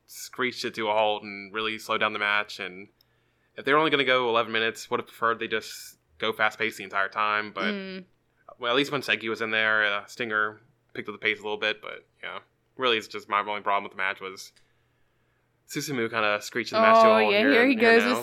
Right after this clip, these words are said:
Speaker 2: with Susumu <laughs> fucking hate. But, I mean, Susumu just does kinda come in and slow it down, so whatever. I, I, you know, I obviously wish Seki was in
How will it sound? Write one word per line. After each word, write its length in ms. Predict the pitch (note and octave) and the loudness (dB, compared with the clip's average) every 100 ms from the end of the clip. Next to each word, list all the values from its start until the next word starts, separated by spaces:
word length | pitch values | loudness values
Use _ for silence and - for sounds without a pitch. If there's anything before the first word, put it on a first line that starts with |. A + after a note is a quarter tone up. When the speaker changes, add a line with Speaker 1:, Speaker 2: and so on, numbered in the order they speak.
| C#4 | 0
Speaker 2:
with 80 | - | 2
Susumu 680 | C#4+ C#4+ C4+ B3 A3 A3 C#4 | 0 2 2 4 4 6 4
<laughs> 200 | C#4 - | 4 0
fucking 280 | E4 F4 E4 | 2 6 8
hate. 600 | D#4+ F4+ E4 E4+ F#4 - _ - - - - - | 10 10 8 6 4 -4 _ -12 -12 -12 -14 0
But, 100 | A3 | 2
I 40 | |
mean, 500 | A3 G3+ G3+ G3 F#3+ F3+ | 4 2 0 -2 -4 -4
Susumu 460 | A3+ A3 B3+ G#3 | -4 4 4 6
just 280 | G3 F#3 F3 | 0 -6 -2
does 200 | G3 F#3 | -2 -2
kinda 360 | F#3+ E3+ F3+ - _ _ | -2 -2 -2 -6 _ _
come 180 | - F#3+ | -2 0
in 100 | F3+ | 2
and 120 | E3+ F3+ | 0 0
slow 220 | F3 E3+ | 2 2
it 100 | E3+ | 2
down, 380 | E3+ D#3+ E3+ E3+ | -2 -2 -2 -4
so 240 | E3 D3+ | -4 2
whatever. 540 | G3+ B3+ F#3 F3 F#3 F#3+ _ _ _ - | 6 8 8 6 2 -2 _ _ _ 6
I, 120 | G#3+ | 10
I, 300 | A#3 G3+ G3+ | 12 12 10
you 160 | F#3 F#3 | 8 4
know, 140 | E3+ | 2
I 60 | D#3+ | 4
obviously 420 | E3+ D#3 D#3 D#3+ | 4 4 0 -4
wish 220 | - - | -4 -4
Seki 400 | - E3+ C3 F3 | -4 -4 -4 -4
was 180 | D#3 D#3+ | -8 -8
in 320 | D#3 E3 F#3 | -10 -10 -12